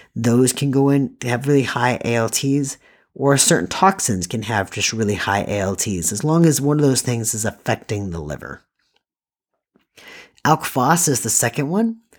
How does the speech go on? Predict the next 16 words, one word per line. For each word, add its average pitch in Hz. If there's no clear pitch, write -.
It's -
created 247
by 151
tons 143
of 113
different 127
tissues, 143
not 110
just -
by 113
the 104
liver, 107
like 104
A 107
L 98
T, 110